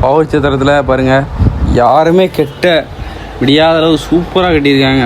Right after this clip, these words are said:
நல்ல குவாலிட்டி வைஸும் நல்ல லுக்கும் ஜம்முன்னு இருக்கு. போனோடனே போத்திக்கோ பாருங்க, கேரளா ஸ்டைல்ல ஜம்முன்னு இருக்கு போத்திக்கோ.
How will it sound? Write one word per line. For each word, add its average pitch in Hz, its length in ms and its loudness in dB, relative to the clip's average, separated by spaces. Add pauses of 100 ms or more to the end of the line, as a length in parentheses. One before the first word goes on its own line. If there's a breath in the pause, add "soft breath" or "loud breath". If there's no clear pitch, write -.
நல்ல 139 360 2
குவாலிட்டி 135 400 2
வைஸும் 131 280 2
நல்ல 123 220 2
லுக்கும் 147 340 0
ஜம்முன்னு 139 320 2
இருக்கு. 127 220 2 (520 loud breath)
போனோடனே 165 460 2
போத்திக்கோ 160 460 2
பாருங்க, 139 220 2 (140)
கேரளா 143 340 2
ஸ்டைல்ல 135 400 0
ஜம்முன்னு 131 340 2
இருக்கு 120 240 0 (840)
போத்திக்கோ. 139 480 2